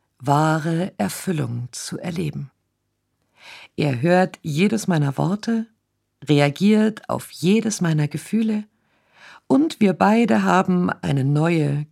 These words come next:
gemeinsame Sprache entwickelt, worüber wir uns wunderbar verständigen können. Es ist die Sprache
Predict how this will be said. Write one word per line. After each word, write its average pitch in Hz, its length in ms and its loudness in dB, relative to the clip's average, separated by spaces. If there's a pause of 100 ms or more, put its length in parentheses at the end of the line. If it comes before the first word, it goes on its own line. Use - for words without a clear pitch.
gemeinsame 156 720 0
Sprache 180 560 -2
entwickelt, 175 680 -4 (520)
worüber 233 560 0
wir 277 160 0
uns 254 420 -4
wunderbar 170 540 -2
verständigen 156 720 -8
können. 185 420 -10 (1300)
Es - 180 0
ist - 240 -6
die 285 100 0
Sprache 233 800 -2